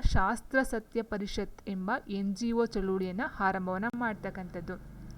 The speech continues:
So ಏನಕ್ಕೆ ಈ ಒಂದು ಆರಂಭವನ್ನ ಮಾಡ್ತು? ಸಾವಿರದ ಒಂಬೈನೂರ ಎಪ್ಪತ್ತ ಮೂರರಲ್ಲಿ ಈ ಒಂದು ಎನ್ ಜಿ ಒ ಇಂದಿಯೋ ಕೇರಳದ ಶಾಸ್ತ್ರ ಸತ್ಯ ಪರಿಷತ್ ಅಂಗ-,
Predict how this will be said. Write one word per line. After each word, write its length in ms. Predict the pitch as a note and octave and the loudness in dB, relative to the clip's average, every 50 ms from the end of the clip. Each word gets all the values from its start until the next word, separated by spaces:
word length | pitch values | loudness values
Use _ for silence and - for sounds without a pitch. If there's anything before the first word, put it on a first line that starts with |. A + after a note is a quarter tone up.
| - - - - - - - - - - - - - - | -12 -14 -14 -14 -14 -14 -14 -14 -12 -12 -14 -14 -14 -4
So 160 | - C#4 B3+ | 0 2 2
ಏನಕ್ಕೆ 460 | G3+ G#3+ G#3+ A#3 C#4 D4+ D4+ - - | 2 2 0 0 0 -2 -4 -4 -4
ಈ 180 | C4+ C#3+ A#3 B3 | -2 0 0 2
ಒಂದು 200 | B3 A3+ G#3+ G#3+ | 2 4 4 2
ಆರಂಭವನ್ನ 540 | G3 F#3 F#3+ G3 G3 G3 G3 G3 F#3+ F#3+ G3 | 4 4 4 4 4 2 2 2 2 2 0
ಮಾಡ್ತು? 400 | F#3+ F#3 F#3 F#3 F#3 - G3 F#3+ | 0 -2 -2 -4 -2 0 0 0
ಸಾವಿರದ 220 | - G#3 G3 F#3+ | 0 0 -2 -2
ಒಂಬೈನೂರ 240 | G3 F#3 G#3+ A3 G#3 | -2 -2 -2 -4 -4
ಎಪ್ಪತ್ತ 340 | G#3 G3+ - G#3 G3 - G3+ F#3+ | -6 -4 -4 -6 -4 -2 -2 -2
ಮೂರರಲ್ಲಿ 580 | F3+ F#3 G#3 B3 D4 C#4+ A#3 G#3+ G3+ G3 G#3+ A#3 | 0 2 4 4 4 4 4 2 2 2 0 -2
ಈ 220 | - - G#3 G3 | -4 -6 -6 -6
ಒಂದು 240 | F#3+ F#3+ F#3+ F#3 F#3+ | -4 -4 -4 -4 -4
ಎನ್ 260 | - G3 G3 G3 G3 | -2 -2 -2 -2 0
ಜಿ 80 | G3+ A3+ | 0 4
ಒ 140 | A#3 A3+ | 4 6
ಇಂದಿಯೋ 320 | G#3 G3+ F#3+ F#3 G3 A3+ - | 6 4 4 2 2 0 0
ಕೇರಳದ 460 | - - - A3 G#3 G3+ G3 G3 F#3+ A#3+ - - | -2 -6 -4 0 2 2 2 2 8 12 12 12
ಶಾಸ್ತ್ರ 380 | - G3+ G3 G#3+ - - - B3+ | 12 12 8 2 2 2 2 2
ಸತ್ಯ 300 | - A3+ G#3 - - G3+ | 2 0 -2 -4 -6 -4
ಪರಿಷತ್ 440 | - - F#3+ F#3+ - G#3 F#3+ - F#3+ | -2 -4 -2 -2 -2 -2 -2 -4 -6
ಅಂಗ-, 280 | F3+ F3+ F#3 E3+ A3 | -6 -6 -8 -8 -12